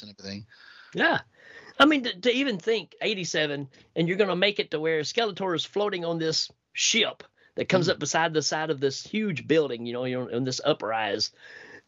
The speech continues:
Speaker 2: and it still <laughs> looks fantastic. And you're going, "Yeah, this is eighty-seven," you know? And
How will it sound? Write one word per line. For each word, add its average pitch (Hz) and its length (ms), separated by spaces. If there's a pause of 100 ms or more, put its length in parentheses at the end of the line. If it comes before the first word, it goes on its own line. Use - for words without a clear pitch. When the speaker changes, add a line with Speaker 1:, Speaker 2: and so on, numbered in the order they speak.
(240)
Speaker 2:
and 233 140
it 226 100
still 233 380
<laughs> - 20
looks 190 200
fantastic. 165 1300 (380)
And 196 100
you're 214 120
going, 185 420 (880)
"Yeah, 349 160
this 359 140
is 330 100
eighty-seven," 233 680 (220)
you 170 120
know? 165 320 (640)
And 165 360